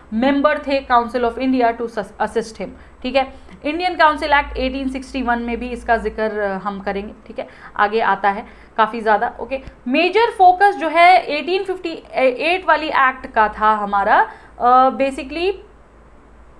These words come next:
on administration in India, कि जो भारत में जो एडमिनिस-, क्योंकि इतनी बड़ी क्रांति हुई थी, इतना बड़ा revolt हुआ था, जगह जगह से लोग आकर के विद्रोह किए थे,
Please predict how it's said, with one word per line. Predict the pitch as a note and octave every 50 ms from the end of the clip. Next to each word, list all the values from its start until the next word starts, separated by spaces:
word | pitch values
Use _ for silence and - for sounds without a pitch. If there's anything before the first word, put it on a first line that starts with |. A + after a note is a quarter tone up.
| - - - - - - - - -
on | C4 D4 D#4+ D#4+
administration | D4+ - - C4+ C4+ C4 C#4+ D4 D#4+ E4 F4 E4+ - - - F4 F4 E4+ F4 G4+ G4 F#4+
in | F4 D#4 C4+
India, | A#3+ A#3+ A3 -
कि | - C4
जो | - D4+ B3+
भारत | G#3+ - - A#3+ A#3+ B3 C4 E4+ G4+ G4
में | G4 G4 F#4+
जो | F4 F#4
एडमिनिस-, | D#4+ C#4 A#3+ B3 B3+ C4+ C4 - - -
क्योंकि | - B3+ - F#4 F#4
इतनी | - - C#4+ F4 F#4+
बड़ी | E4 E4 F#4 F4+
क्रांति | F4 - A3 A3 G#3+ G#3 G#3+ A3 A3+ F4
हुई | E4+ C#4+ C4+
थी, | C4 D4
इतना | D4 C4+ B3 C#4 - -
बड़ा | C#4+ C#4+ D4
revolt | C#4+ A#3+ A3 F#3+ A3 C4 D#4 D#4 D4
हुआ | C4 C4 B3+
था, | B3+ C#4 C#4 C#4 - - - - - -
जगह | G3+ C4+ C#4 C#4 G4+
जगह | G4+ F#4 F4+ F#4 F#4
से | F4+ F4+ F#4
लोग | E4 C#4 C#4+ D4+ D#4 C#4+
आकर | C4+ C4+ C#4 C#4 D4 C#4
के | C#4 C#4+ D4
विद्रोह | A#3 A3 A#3 - F#3+ A#3+ D4+ F4+ F4+
किए | - C4 B3+ A#3+ A#3
थे, | A#3+ D#4+